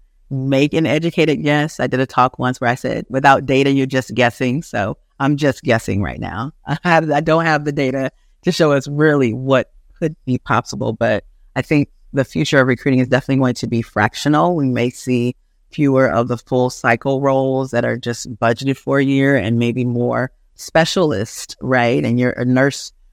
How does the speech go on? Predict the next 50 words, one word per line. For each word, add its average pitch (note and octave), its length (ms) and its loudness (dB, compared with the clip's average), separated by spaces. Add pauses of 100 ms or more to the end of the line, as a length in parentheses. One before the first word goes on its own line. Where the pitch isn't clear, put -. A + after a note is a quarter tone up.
(160)
recruiter, C3 520 0
and A2 140 0
even C3 160 2
within C3 240 2
nurse C3 240 2
recruiting, B2+ 320 0
you A#2+ 80 0
have B2 300 2
a C3 40 0
specialty, A#2+ 800 -4 (340)
and A#2+ 240 0
that's A#2+ 340 0
the C3+ 100 -4
type A#2 260 2
of A#2+ 80 -2
fractional A#2+ 420 2
support - 400 -4
you A#2 140 -4
end A#2 140 -2
up G#2+ 140 -2 (340)
providing. G#2+ 640 2 (440)
I B2+ 60 0
think C3+ 160 0
it'll B2+ 100 4
be B2 80 0
digital A#2 580 2
for C3 80 -2
sure, A#2+ 380 2
so B2 140 -4
you A#2+ 120 0
have C3 180 2
to B2 80 -4
be A2+ 140 -2
tech A2+ 220 -2
savvy A#2 320 0
to B2 80 -6
be A#2+ 120 0
able B2 120 -2
to B2 100 0
deliver B2 360 0
it, B2 180 2 (220)
distribute A#2 420 -2
it. G#2+ 240 -2 (540)
And C3+ 340 2
I - 20 -2
haven't A3+ 280 0
thought B3+ 160 4
of G#3+ 80 2
a D#3 60 0
fun D#3+ 680 -2